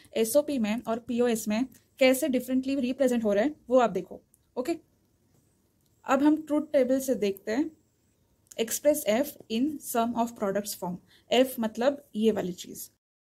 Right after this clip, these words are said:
एसओपी कब लिखा जाता है? जब F वन हो। So F यहाँ पे तीन जगहों पे वन है, ओके, तो हम ये तीन पॉसिबिलिटीज ही कंसीडर करेंगे।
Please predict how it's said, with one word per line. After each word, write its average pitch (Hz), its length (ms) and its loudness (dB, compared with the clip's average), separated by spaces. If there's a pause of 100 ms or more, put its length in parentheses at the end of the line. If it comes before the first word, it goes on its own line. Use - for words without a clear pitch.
(260)
एसओपी 277 360 0
कब 277 200 -2
लिखा 254 280 2
जाता 233 260 -2
है? 269 100 2
जब 262 220 2
F 233 220 -2
वन 214 220 2
हो। 202 240 -6 (560)
So - 100 -10 (120)
F 285 160 6
यहाँ 277 180 2
पे 277 160 -4
तीन 285 300 0
जगहों 233 360 4
पे 254 180 2
वन 226 240 2
है, 220 260 -2 (260)
ओके, 262 180 0
तो 285 100 4
हम 269 160 8
ये 294 80 6
तीन 294 320 0
पॉसिबिलिटीज 254 680 0
ही 277 80 2
कंसीडर 226 380 -2
करेंगे। 185 360 -4